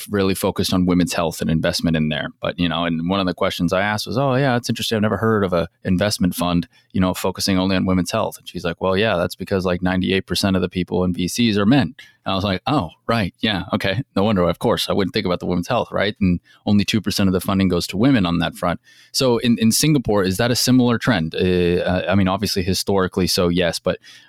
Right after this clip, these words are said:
are, is it a positive direction right now? Are you seeing kind of more money being allocated to some of these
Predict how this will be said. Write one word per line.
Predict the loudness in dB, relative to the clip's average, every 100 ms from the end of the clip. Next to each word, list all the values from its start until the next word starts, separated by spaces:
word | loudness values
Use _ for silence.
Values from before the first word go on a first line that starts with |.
| -4
are, | -2 0
is | 0 0
it | 0 -4 _
a | -10
positive | -4 -2 0 -2 0
direction | 0 0 0 0
right | 2
now? | 4 4
Are | 2
you | 2
seeing | 2 2 2 2
kind | 2
of | 2
more | 4 4 4
money | 4 4 4 4
being | 4 2 2
allocated | 0 0 0 0 2 2
to | -2 -2
some | 2 2
of | 4
these | 4 2